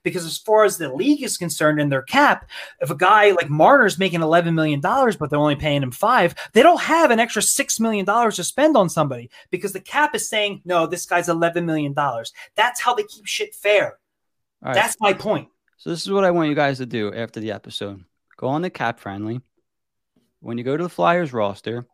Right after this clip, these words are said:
Speaker 2: click on salary. It's not gonna tell you what the cap hit is.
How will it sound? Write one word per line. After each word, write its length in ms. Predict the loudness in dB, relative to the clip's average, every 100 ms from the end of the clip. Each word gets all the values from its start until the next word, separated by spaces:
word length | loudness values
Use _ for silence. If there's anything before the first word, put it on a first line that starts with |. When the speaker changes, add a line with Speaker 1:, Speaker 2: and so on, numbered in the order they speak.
| _ _
Speaker 2:
click 240 | _ -8 -4
on 140 | -4
salary. 680 | -4 0 2 2 -2 -10 -18 _ _ _
It's 140 | -14 -2
not 180 | 0 0
gonna 160 | -4
tell 180 | -2 0
you 100 | 2
what 120 | 0
the 80 | -2
cap 340 | -6 -6 -6
hit 160 | -6 -6
is. 320 | -6 -8 -10